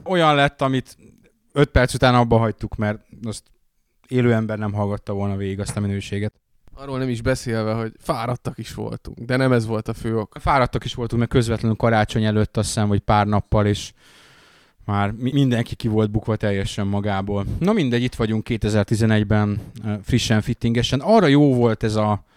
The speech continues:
Speaker 1: decemberi kihagyás, hogy a podcast helyett nem a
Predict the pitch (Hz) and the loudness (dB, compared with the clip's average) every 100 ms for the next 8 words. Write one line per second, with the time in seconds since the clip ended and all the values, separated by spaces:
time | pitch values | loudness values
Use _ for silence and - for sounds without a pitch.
0 | _ _ _ - 127 - 113 110 110 117 | _ _ _ -2 0 2 0 0 -2 0
1 | 117 110 110 - 107 - 120 - 107 - | 0 2 0 0 0 2 2 2 -8 -4
2 | 117 107 - - _ - 123 117 107 - | -4 -4 -8 -20 _ -4 -2 0 -2 -8